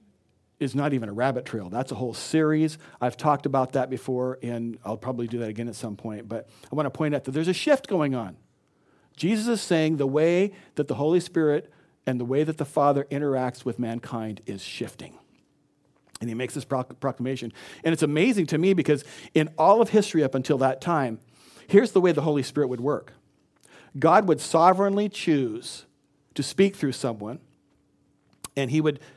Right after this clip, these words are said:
pick that person, and the Holy Spirit would come upon that person. They would proclaim the word of God, whatever it was, supernaturally. Then the Spirit of God would depart from that person for, uh, a-, another time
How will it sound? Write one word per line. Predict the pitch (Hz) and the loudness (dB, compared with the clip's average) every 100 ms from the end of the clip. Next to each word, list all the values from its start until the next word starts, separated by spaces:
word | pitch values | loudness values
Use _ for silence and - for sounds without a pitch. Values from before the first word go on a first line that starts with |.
| _ _ | _ _
pick | - 214 | 2 6
that | 202 165 | 6 4
person, | - 135 131 143 151 | 2 -4 -2 -4 -2
and | 139 | -4
the | 135 | -2
Holy | 151 185 | 2 2
Spirit | 180 175 175 | 2 0 0
would | 151 | -2
come | - 151 | -2 -4
upon | 120 175 190 | -2 0 2
that | 220 226 | 2 0
person. | - 170 180 185 - - - | 0 -2 -4 -8 -10 -6 4
They | 165 | 6
would | 175 | 6
proclaim | 175 143 127 190 208 226 | 2 -4 0 4 6 6
the | 214 | 4
word | 202 | 4
of | 185 | 4
God, | 170 151 156 190 | 4 4 4 0
whatever | 143 139 156 | 0 0 0
it | 196 | 0
was, | 147 139 | 0 -2
supernaturally. | - 135 160 160 143 - 160 202 - _ _ _ _ _ _ - - | -2 -4 0 0 -2 -2 -2 -4 -10 _ _ _ _ _ _ -20 -2
Then | - 190 | 4 6
the | 208 | 6
Spirit | - 180 180 | 4 4 4
of | |
God | 165 156 | 4 4
would | 165 | 4
depart | 160 - 185 - | 0 2 2 2
from | 147 | 0
that | 139 120 | -2 -4
person | - 120 - 123 131 - - - | -4 -4 -4 -6 -8 -12 -20 -10
for, | - 151 139 - | 0 2 2 -2
uh, | 135 135 131 | -4 -4 -6
a-, | 143 147 | -8 -6
another | 143 147 147 | -2 -2 -2
time | - 190 139 95 | -2 0 0 -4